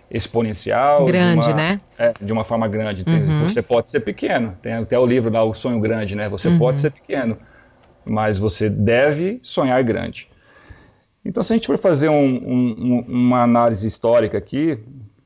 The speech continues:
Speaker 1: principalmente a partir dos anos dois mil, né, com o advento da tecnologia, algumas empresas, elas, elas deixaram de existir. É, Kodak, é,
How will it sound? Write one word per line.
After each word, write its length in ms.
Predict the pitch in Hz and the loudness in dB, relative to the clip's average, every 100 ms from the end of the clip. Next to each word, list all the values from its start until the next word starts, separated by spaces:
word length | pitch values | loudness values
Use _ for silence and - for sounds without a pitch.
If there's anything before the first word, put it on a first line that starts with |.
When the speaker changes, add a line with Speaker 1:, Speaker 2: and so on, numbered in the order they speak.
| _ | _
Speaker 1:
principalmente 480 | 131 147 113 120 127 | -4 -4 -4 -4 -4
a 20 | |
partir 320 | 110 107 113 | -4 -4 -2
dos 160 | 113 104 | -2 0
anos 180 | 110 104 | 0 0
dois 220 | 98 101 | -2 -4
mil, 260 | 95 127 151 | -4 -4 -2
né, 140 | 120 | -4
com 140 | - | -2
o 20 | 107 | -4
advento 320 | 101 104 101 | -2 -4 -2
da 140 | 101 | -2
tecnologia, 840 | 101 98 98 90 90 92 131 151 - _ _ _ _ _ _ _ _ _ - | -4 -6 -6 -4 -4 0 2 2 -2 _ _ _ _ _ _ _ _ _ -4
algumas 380 | 104 117 156 | 0 2 2
empresas, 920 | 160 117 113 117 160 175 302 - - - - | 2 0 2 2 2 0 -4 -4 -12 -20 -6
elas, 560 | - 110 117 123 127 127 - _ _ 143 127 | -2 2 2 2 0 -6 -10 _ _ -20 -10
elas 920 | 92 101 110 113 107 - - - _ - - - - _ _ _ _ | -4 0 0 0 -6 -14 -20 -20 _ -20 -20 -20 -20 _ _ _ _
deixaram 480 | - 110 - 101 107 | -6 -4 0 -2 0
de 60 | 107 | -2
existir. 500 | 165 208 208 120 90 _ - | -2 -2 0 0 -4 _ -10
É, 260 | 101 92 - | -8 -8 -12
Kodak, 600 | - 113 123 117 - 98 92 - _ - | -2 2 2 2 -2 -10 -16 -20 _ -14
é, 320 | 95 90 82 | -12 -12 -14